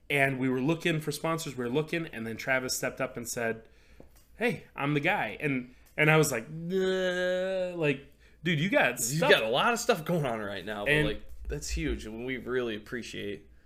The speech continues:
Speaker 1: Yeah.
Speaker 2: you know, that a lot.
Speaker 1: And it speaks to the character of, like, who he is, and also, like, the impact rugby has had on him and his life, and the
Speaker 2: Mm.
Speaker 1: fact that he sees it as this important for kids. So, I don't know, just really good dude.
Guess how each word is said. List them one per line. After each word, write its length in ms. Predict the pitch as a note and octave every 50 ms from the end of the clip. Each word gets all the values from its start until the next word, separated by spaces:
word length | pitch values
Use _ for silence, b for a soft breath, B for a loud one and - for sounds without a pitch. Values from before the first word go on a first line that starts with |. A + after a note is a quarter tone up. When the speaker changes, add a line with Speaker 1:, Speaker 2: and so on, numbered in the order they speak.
| b b b
Speaker 1:
Yeah. 200 | - C3 C#3+ B2 - -
Speaker 2:
you 60 | -
know, 140 | G#2 G2 F#2+
that 180 | G2 F#2 F#2+ F2+
a 40 | F#2
lot. 440 | F#2+ G#2+ A#2 A#2+ G#2+ F#2+ - C#2 - - - - -
Speaker 1:
And 100 | C#3+ D3+ D3+
it 20 |
speaks 280 | D3+ - A#3+ A#3 A#3 -
to 80 | -
the 80 | A#3+ G#3
character 640 | - - E3 D#3+ E3+ D#3+ D#3+ - E3+ E3 D#3+ D#3
of, 160 | - - A2+ A2
like, 180 | G#2 G2+ -
who 120 | - G3+ G3+
he 200 | E3 F3+ F3+ F3
is, 200 | F3 E3+ D3 C#3+
and 80 | C3
also, 300 | B2+ C3+ C#3 - - D3
like, 340 | B2 A#2 G#2+ G#2 G#2 - - b b b b b b b b b b b b b b - - - -
the 500 | F#3 D#3 C#3+ C3 C3 A#2+ A#2 D#3+ E3 -
impact 340 | G#3 F#3 D#3+ E3+ E3 D#3+ -
rugby 320 | C#3+ D3 C#3 C3+ C#3+ C3+ B2+
has 180 | B2 B2 -
had 200 | - C3+ C3+ C3+
on 160 | B2+ A2+ G#2+
him 240 | A2 C#3+ D#3+ D3+ C#3+
and 80 | B2+ A2+
his 240 | B2+ E3 D#3+ - -
life, 260 | D#3 D3+ D#3 D3+ -
and 80 | B2+
the 40 | B2 A#2
Speaker 2:
Mm. 60 | A#2+
Speaker 1:
fact 200 | C#3 C3+ A#2+ -
that 200 | B2+ A#2+ A2+ - B B B B B B B
he 300 | - - F#3+ F#3+ F#3+ F#3
sees 320 | - - - D#3+ E3 D3+
it 80 | D#3 C#3+
as 180 | C3 B2+ A#2 A2
this 220 | C3+ C#3+ C#3 -
important 480 | C3+ A#2+ - - B2+ D3 C#3+ C3+ B2+ -
for 140 | - A2+
kids. 380 | G#2+ - - D#3+ D#3+ D#3+ D#3 -
So, 300 | - - C3+ A#2+ A#2 A#2 - B B B B B B
I 120 | - D3+ D3
don't 100 | A#2+ A2+
know, 40 |
just 320 | - - F3+ - - - - -
really 300 | G#3 F#3 G#3+ G#3 F#3+ E3+
good 180 | D#3 F3 E3 B2
dude. 420 | B2 C3+ C#3 C#3 C#3 C#3 - -